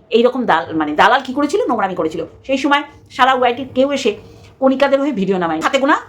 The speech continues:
দুই একজন ছাড়া কেউ আসেনি। কিন্তু আজকে পুরো পরিষ্কার করে দিয়েছে, আহ, কণিকা যে সেই সময় মন্দিরা, মন্দিরার নাম নিচ্ছে না আমি বলছি, এমএস ফ্যামিলির কথাই বারবার বলছে। উম,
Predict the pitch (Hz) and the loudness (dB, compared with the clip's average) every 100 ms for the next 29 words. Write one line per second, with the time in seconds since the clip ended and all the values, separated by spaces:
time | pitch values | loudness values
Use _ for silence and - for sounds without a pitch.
0 | 233 214 233 208 233 247 359 403 285 285 | -4 0 2 2 0 0 -2 2 2 0
1 | - - - 269 254 180 - - _ _ | -6 -18 0 0 2 -4 -8 -14 _ _
2 | _ _ _ _ _ _ - 240 190 165 | _ _ _ _ _ _ 2 4 4 -4
3 | - 190 - 302 320 320 220 220 - 285 | 0 0 2 -2 -2 0 0 0 -2 -2
4 | 262 208 196 180 175 - - - - - | 0 0 -2 -4 -6 -8 -16 -18 -18 -8
5 | 175 170 165 254 285 254 196 - - - | -4 -4 2 2 4 2 0 -6 -20 0
6 | 190 190 180 190 247 294 294 330 320 320 | 2 4 0 -2 2 2 2 2 2 0
7 | 330 - 233 294 294 214 220 277 294 302 | -6 -6 2 2 2 0 -2 0 0 0
8 | 277 277 330 277 254 226 262 269 277 277 | -2 -2 0 0 2 2 0 -2 -2 0
9 | 277 262 269 254 - 247 262 262 190 - | 0 0 -2 -4 0 0 2 0 0 0
10 | 175 160 175 - _ _ - 175 165 165 | -4 -6 -10 -14 _ _ -10 -8 -6 -6
11 | 160 104 | -6 -6